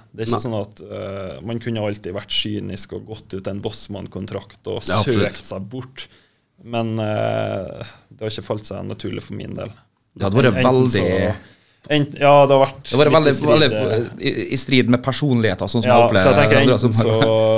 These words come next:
Speaker 1: enten så gjør det så bra at du blir hentet, og så får klubben litt igjen for det, eller så, så har jeg forlenget. Det er i hvert fall sånn det har blitt.
Speaker 2: Ja.
Speaker 3: Det er hele V-svaret.
Speaker 2: Og hvor nære landslaget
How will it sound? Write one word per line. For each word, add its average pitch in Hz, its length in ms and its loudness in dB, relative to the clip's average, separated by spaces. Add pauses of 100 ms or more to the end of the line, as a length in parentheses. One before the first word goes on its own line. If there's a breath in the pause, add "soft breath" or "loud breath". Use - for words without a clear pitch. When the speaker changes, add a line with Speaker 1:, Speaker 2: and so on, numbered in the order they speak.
(220)
Speaker 1:
enten 113 260 -10
så 110 160 -6
gjør 110 160 0
det 92 140 -4
så 104 100 -6
bra 101 240 -6
at - 160 -20
du - 320 -8
blir 110 140 -6
hentet, 104 260 -10
og - 80 -10
så - 140 -12
får 104 180 -6
klubben 98 320 -8
litt 101 160 -14
igjen 101 160 -12
for 101 160 -12
det, 98 140 -10
eller 98 180 -12
så, 92 160 -12 (880 soft breath)
så 101 240 -16 (160)
har 101 160 -8
jeg 95 140 -12
forlenget. 98 340 -10
Det 90 160 -18
er - 0 -
i 104 80 -10
hvert 107 140 -20
fall - 100 -20
sånn 107 160 -20
det 98 60 -16
har 101 100 -16
blitt. - 240 -20 (300)
Speaker 2:
Ja. 131 100 2 (1120 soft breath)
Speaker 3:
Det 117 80 -4
er 123 80 0
hele 120 240 4
V-svaret. 82 480 -2 (640 loud breath)
Speaker 2:
Og 139 160 10 (380)
hvor 160 160 8 (160)
nære 147 480 6 (240)
landslaget 123 580 4